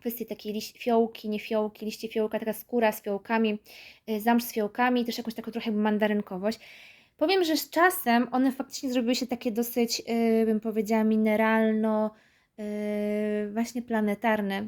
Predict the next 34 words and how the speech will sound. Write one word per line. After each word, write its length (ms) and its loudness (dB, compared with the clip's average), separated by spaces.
Taki 300 -2
wydźwięk 400 2
człowiek 280 -2
rozpyli 640 0
i 40 0
zamknie 400 0
oczy, 380 -2
y, 340 2
faktycznie 520 -4
się 160 -4
nasuwa. 560 -4
I 60 -2
nie 140 2
sądzę, 380 2
żeby 220 0
tu 160 -8
robiła, 520 2
y, 200 0
wielką 320 2
rolę 280 4
ta 180 -2
otoczka, 480 -4
nazwa, 320 0
to 100 -6
wszystko, 380 -8
tylko 240 -2
po 120 -4
prostu 300 -4
sam 260 2
wydźwięk. 560 0
Jest 120 -14
taki 220 -6
ten 140 -2
zapach 320 0